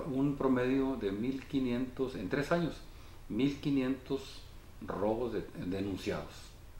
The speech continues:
denunciados, pero no de un semoviente, sino de varios semovientes. Incluso se han dado casos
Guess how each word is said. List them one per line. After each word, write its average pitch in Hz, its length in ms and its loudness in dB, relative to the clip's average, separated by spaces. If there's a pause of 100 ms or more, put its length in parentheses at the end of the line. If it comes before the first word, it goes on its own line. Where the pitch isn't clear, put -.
(320)
denunciados, 92 600 0
pero 92 160 0
no 104 200 4
de 202 80 4
un 160 260 4
semoviente, 131 640 2
sino 90 260 -2
de 85 120 0
varios 139 460 4
semovientes. 113 600 0 (380)
Incluso 139 400 -2
se 143 80 0
han 143 100 4
dado 143 260 4
casos 127 420 2